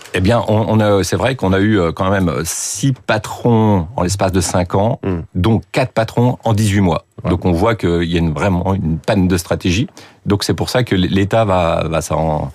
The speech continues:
Speaker 1: va
Speaker 2: Oui.
Speaker 1: s'en mêler pour
Speaker 2: Et une
Speaker 1: essayer de
Speaker 2: enquête,
Speaker 1: trouver
Speaker 2: hein.
Speaker 1: une solution. Alors ça veut pas dire que l'État ait une réponse à tout, hein. Euh, donc, euh,
Speaker 2: Il peut un peu forcer la main d'Airbus, justement, sur la partie, euh, la plus stratégique, cybersécurité et liée à la défense ?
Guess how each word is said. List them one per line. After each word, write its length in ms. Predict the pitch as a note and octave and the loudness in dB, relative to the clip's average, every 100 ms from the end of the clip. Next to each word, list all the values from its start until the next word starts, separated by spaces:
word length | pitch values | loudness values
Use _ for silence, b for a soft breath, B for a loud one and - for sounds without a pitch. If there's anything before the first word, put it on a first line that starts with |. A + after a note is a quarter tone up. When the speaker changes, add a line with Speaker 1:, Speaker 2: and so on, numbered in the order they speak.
| B B B | B B B
Speaker 1:
va 80 | E2+ | -2
Speaker 2:
Oui. 60 | |
Speaker 1:
s'en 100 | D3 | 2
mêler 340 | F#2+ G2+ A2+ D#3 | 2 2 2 0
pour 140 | B2 | 0
Speaker 2:
Et 20 | |
une 40 | B2+ | 2
Speaker 1:
essayer 180 | D3 | 2
de 40 | B2+ | 2
Speaker 2:
enquête, 80 | G#3+ | 0
Speaker 1:
trouver 140 | B2 | 2
Speaker 2:
hein. 40 | |
Speaker 1:
une 60 | C#3+ | 2
solution. 340 | C3 B2+ B2+ | 2 0 2
Alors 160 | G#2+ F#2 | 0 0
ça 80 | - | -2
veut 80 | F2 | -2
pas 120 | A#2 | 0
dire 140 | C3 | -2
que 100 | - | -2
l'État 380 | G2 G2 C3 A#2+ | -2 0 0 2
ait 60 | F#2 | 2
une 80 | |
réponse 360 | F#2+ F#2 G2 F2 | 2 2 0 0
à 60 | A#2 | -2
tout, 240 | - F2 | 0 2
hein. 140 | E2 - B B B - | 0 -2 B B B -2
Euh, 320 | F2 F2+ F2+ | 2 2 2
donc, 360 | F2 A2 G#2+ - | 0 0 0 0
euh, 220 | F#2+ F#2 | 0 2
Speaker 2:
Il 60 | F2+ | 2
peut 100 | D3 | 0
un 60 | |
peu 120 | C#3+ | 0
forcer 300 | D#3 D3 - | -2 -2 -2
la 120 | C#3+ C#3 | 0 2
main 140 | D3+ | 2
d'Airbus, 320 | C#3 A2+ D#3+ | 0 0 -2
justement, 420 | G3 C3 - C3 | -2 -4 0 0
sur 160 | D#3 C3 | 0 0
la 80 | A2+ | 0
partie, 420 | A2 - F2 F2+ | -2 -4 -2 2
euh, 320 | G#2+ G#2 G#2 | 4 4 2
la 100 | G#2 | 0
plus 140 | G2 A2+ | 0 -4
stratégique, 580 | - A2+ A2+ G#2 C#3+ A#2+ | -4 -4 -2 0 -2 -4
cybersécurité 1300 | - A2 G2+ G#2+ F#2+ G#2 G#2 F#2 C3 C3 G2 F#2 - | -4 -2 -2 -2 0 0 0 0 0 0 0 -2 -4
et 40 | |
liée 160 | G#2 G#2+ | 0 2
à 40 | |
la 80 | G#2+ | 2
défense ? 440 | G#2+ G#2 C#3 F3 | 2 0 -2 -4